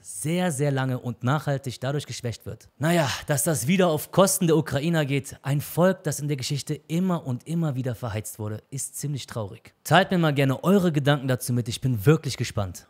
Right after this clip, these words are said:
Und jetzt eine zweite Realität, über die man reden muss und man verstehen sollte. Weil die Russen planen gerade eine Landbrücke von Donbass bis zur Krim. Analysten behaupten, dass die Russen dadurch nicht nur versuchen, die Krim langfristig schützen und halten zu können,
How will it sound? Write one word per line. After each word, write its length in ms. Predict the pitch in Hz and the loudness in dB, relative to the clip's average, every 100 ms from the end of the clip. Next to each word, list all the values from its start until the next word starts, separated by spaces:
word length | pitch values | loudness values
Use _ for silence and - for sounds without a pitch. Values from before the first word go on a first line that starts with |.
| - | -4
Und 180 | 135 | 4
jetzt 220 | 147 202 175 | 6 6 6
eine 180 | 180 | 4
zweite 420 | 151 - 165 185 131 | 4 6 6 6 4
Realität, 540 | 120 113 107 117 - | 4 4 0 -2 -2
über 200 | 123 139 | 0 0
die 140 | 117 | 2
man 180 | 180 165 | 4 4
reden 260 | 135 139 131 | 2 2 4
muss 260 | 151 - - - | 2 0 -6 -2
und 180 | 175 165 | -2 0
man 120 | 156 | -2
verstehen 440 | 143 117 180 175 | 0 -2 0 0
sollte. 460 | 123 175 - 98 90 _ _ _ _ | 4 2 2 -4 -6 _ _ _ _
Weil 100 | 135 | 0
die 60 | 151 | 4
Russen 320 | 151 214 202 | 4 2 0
planen 240 | 170 175 156 | 0 0 2
gerade 200 | 147 151 | 0 2
eine 100 | 143 | 2
Landbrücke 540 | 147 175 - 117 110 | 2 2 -2 -4 -4
von 260 | - 151 127 | -4 -2 0
Donbass 420 | 165 196 170 - | 0 2 0 -2
bis 220 | 185 - | -6 -6
zur 160 | - 135 | -6 -6
Krim. 300 | - 104 87 - | -4 -4 -6 0
Analysten 640 | 143 160 160 185 - 165 | 4 6 6 6 4 4
behaupten, 400 | 151 139 139 120 | 6 8 6 2
dass 220 | 123 113 | 0 0
die 80 | 143 | 0
Russen 320 | 131 160 - | 0 0 0
dadurch 280 | 139 135 123 | 0 0 0
nicht 220 | 147 180 | -2 0
nur 80 | 175 | -2
versuchen, 480 | - 131 135 123 98 | -2 -2 -2 -4 -6
die 180 | 120 - | -6 -6
Krim 300 | - 160 120 | -2 0 2
langfristig 680 | 107 165 175 165 151 131 - | 0 -2 -4 -4 -4 -4 -4
schützen 340 | 175 175 151 | -6 -4 -4
und 140 | 123 | -2
halten 240 | 113 156 151 | 0 -2 -4
zu 140 | - | -8
können, 280 | - 120 190 | -4 -4 -6